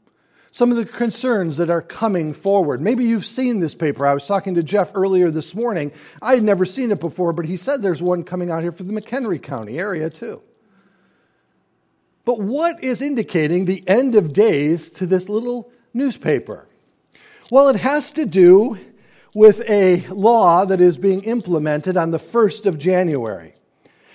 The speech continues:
The bill was signed into law back in February of twenty twenty-one, thirty minutes before the lame duck session of our Congress here in Illinois was about to, to recess.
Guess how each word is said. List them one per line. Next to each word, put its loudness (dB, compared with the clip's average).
The 4
bill 4
was 0
signed 0
into -4
law 4
back 2
in -2
February 2
of -2
twenty -4
twenty-one, 0
thirty -4
minutes 0
before 0
the 0
lame 0
duck -6
session -4
of -4
our -2
Congress -6
here -4
in -2
Illinois -4
was 0
about 0
to, -8
to -12
recess. -8